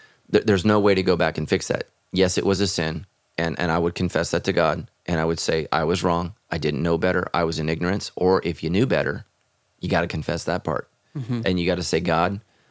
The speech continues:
Speaker 1: I knew, I knew what was right, and I chose my own heart. I chose my own desires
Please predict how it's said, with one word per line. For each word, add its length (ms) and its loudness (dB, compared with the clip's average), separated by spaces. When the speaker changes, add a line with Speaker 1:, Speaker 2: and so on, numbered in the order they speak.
Speaker 1:
I 100 0
knew, 360 0
I 160 0
knew 340 2
what 160 2
was 160 0
right, 300 2
and 120 -2
I 80 0
chose 440 0
my 340 2
own 140 0
heart. 400 -2
I 80 -4
chose 280 -2
my 200 0
own 120 2
desires 580 0